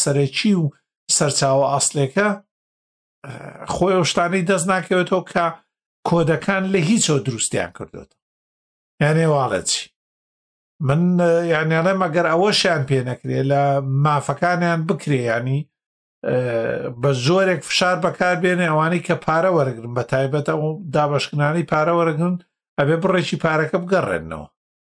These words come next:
یا بیدەنەوە بە سەرچاوە سەرێکیەکە. ئاخر ناکرێت تۆ لە سەرچاوەیەک و هەموو کۆدەکان وەرگری دەستکاری بچووشیەکەی خەڵک بێ پارە بدا بە تۆ لە برەوەی دەستکاری کردووە، بەڵام پارەکە ناچێتەوە بۆ ئەو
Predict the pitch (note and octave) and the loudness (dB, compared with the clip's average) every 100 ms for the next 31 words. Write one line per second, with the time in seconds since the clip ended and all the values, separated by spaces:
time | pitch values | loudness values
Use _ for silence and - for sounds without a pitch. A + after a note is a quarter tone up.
0 | _ _ D3+ D3+ F3+ F3+ F#3+ F#3 F#3 F3 | _ _ 0 2 2 2 2 2 2 2
1 | F3 D#3 E3+ D#3+ D3+ E3+ D#3+ - D#3+ - | 2 0 2 2 2 2 0 0 0 0
2 | B2 C#3+ C3+ G3 - E3+ - D#3 D3+ C#3+ | -2 -2 0 0 0 -2 2 0 0 -2
3 | - D#3+ D3+ - D3 - D3 E3 E3+ D3+ | -14 -4 -2 0 -2 0 0 2 0 0
4 | C#3+ - - - E3+ _ _ _ _ - | -4 -4 -18 -16 -16 _ _ _ _ 0
5 | D3 F#3 - E3 D3+ F3 E3 D#3 E3+ E3 | 2 2 0 0 0 0 0 2 2 2
6 | C#3+ D3+ C#3+ C3+ - D3+ E3 D3+ C3+ F3 | 2 2 2 0 0 2 2 0 -2 -2
7 | - E3 D#3 D#3+ - D#3+ D3 E3 D#3+ C#3+ | 0 0 0 0 0 -2 0 0 0 0
8 | C#3+ D#3+ D#3+ E3 D3 C#3+ - D#3+ D3 D3+ | 0 0 0 0 0 -2 0 0 2 2
9 | D#3+ D#3 D3 - C#3 D3+ D3 D#3 D3+ C#3+ | 0 2 0 0 0 2 -2 0 0 2
10 | C#3 C3+ - C#3 C#3 C3+ D#3+ E3+ D#3 D#3 | 0 -2 -2 0 0 0 0 0 0 -2
11 | C#3 D#3 D3 F3 F#3+ | 0 0 0 0 0